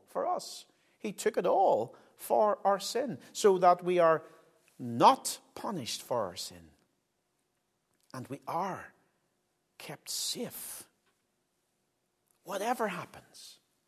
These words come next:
good or bad. And the mother hen, in this case, the Lord Jesus himself, becomes our substitute.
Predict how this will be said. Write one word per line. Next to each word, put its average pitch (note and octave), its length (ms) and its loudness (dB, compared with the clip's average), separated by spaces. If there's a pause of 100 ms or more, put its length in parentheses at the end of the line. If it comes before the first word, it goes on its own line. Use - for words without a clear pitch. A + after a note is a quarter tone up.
(460)
good A2 320 -16 (680)
or - 180 -16
bad. - 100 -12 (1900)
And D3+ 120 -4
the E3 80 6
mother G#3+ 280 6
hen, A3 380 -2 (500)
in D3+ 80 -8
this F#3+ 140 -4
case, F#3 320 -2 (140)
the D#3+ 80 2
Lord G3 200 4
Jesus G3 300 0
himself, F#3 320 2
becomes G3 380 2
our G3 120 8
substitute. F3+ 840 4